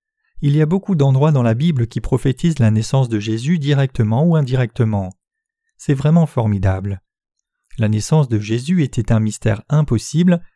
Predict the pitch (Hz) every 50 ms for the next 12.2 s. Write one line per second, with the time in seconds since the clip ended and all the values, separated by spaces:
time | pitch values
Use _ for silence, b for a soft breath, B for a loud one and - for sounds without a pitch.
0 | b b b b b - - - 170 160 160 165 190 180 170 143 131 139 139 131
1 | 123 - - 123 110 - - - 170 143 127 139 175 180 147 135 - - 127 117
2 | 104 - 151 165 - - 139 127 120 113 135 170 160 123 107 104 101 101 98 95
3 | 95 95 98 98 _ _ _ _ _ _ _ _ _ _ _ _ _ _ _ _
4 | _ _ - - 120 101 98 - - - 160 165 156 - - 110 101 101 110 110
5 | 107 110 113 - 156 151 135 113 98 107 107 101 - 113 104 104 107 110 - -
6 | 160 151 120 107 104 104 - - 135 123 113 113 104 101 107 113 117 123 151 175
7 | 160 131 107 - - 104 110 110 - - 131 131 135 147 139 - 180 180 170 b
8 | b b b b b _ _ _ _ _ _ - - - 165 - 165 165 170 208
9 | 196 156 131 123 - - 117 117 113 - 170 156 131 117 104 - - 120 113 123
10 | 147 170 _ _ _ _ _ _ _ - - - 165 156 131 117 147 185 - -
11 | 170 147 127 123 117 120 131 143 143 135 123 113 113 - 117 110 101 98 92 98
12 | - _ _